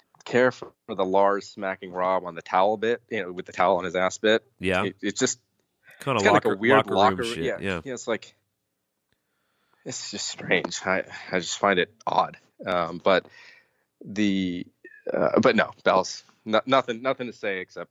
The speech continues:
Speaker 1: it was awesome.
Speaker 2: Did Kirk and Rob come running around in that s-, little s-, security circle o-, outside the
Speaker 1: Yeah.
Speaker 2: stage?
Speaker 1: Yeah, yeah, yeah. They, they, they, they kinda did their cat and mouse game or whatever they do.
Speaker 2: <laughs> Yeah. Well, it's from the crab walk to the cat and mouse. I love all the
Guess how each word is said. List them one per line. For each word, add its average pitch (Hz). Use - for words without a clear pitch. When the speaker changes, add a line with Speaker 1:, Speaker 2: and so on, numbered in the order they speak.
Speaker 1:
it 98
was 85
awesome. 87
Speaker 2:
Did 117
Kirk 123
and 117
Rob 107
come 104
running 101
around 98
in 92
that 87
s-, -
little 95
s-, -
security 92
circle 95
o-, -
outside 87
the 90
Speaker 1:
Yeah. 104
Speaker 2:
stage? 98
Speaker 1:
Yeah, 107
yeah, 92
yeah. 87
They, 92
they, 87
they, 85
they 87
kinda 85
did 80
their 80
cat 85
and 85
mouse 82
game 82
or 82
whatever 82
they 82
do. 80
Speaker 2:
<laughs> 104
Yeah. 113
Well, 165
it's 156
from 175
the 131
crab 165
walk 147
to 139
the 107
cat 113
and 95
mouse. 92
I 95
love 98
all 98
the 87